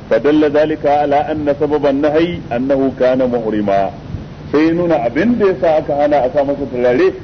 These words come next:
dan saboda yana da ihrami, da baya da ihrami da an sa masa.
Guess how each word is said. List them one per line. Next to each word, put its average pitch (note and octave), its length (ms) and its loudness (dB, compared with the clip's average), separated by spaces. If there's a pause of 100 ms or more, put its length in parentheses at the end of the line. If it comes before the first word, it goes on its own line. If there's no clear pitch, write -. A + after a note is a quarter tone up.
(140)
dan C#3 180 0
saboda C3+ 340 0
yana B2+ 200 2
da A2 80 -4
ihrami, G2 500 -2
da A2+ 160 2
baya D#3+ 240 0
da D3 100 -4
ihrami D#3+ 440 0
da B2+ 200 0
an B2+ 140 -4
sa A#2+ 140 0
masa. F#2+ 220 -10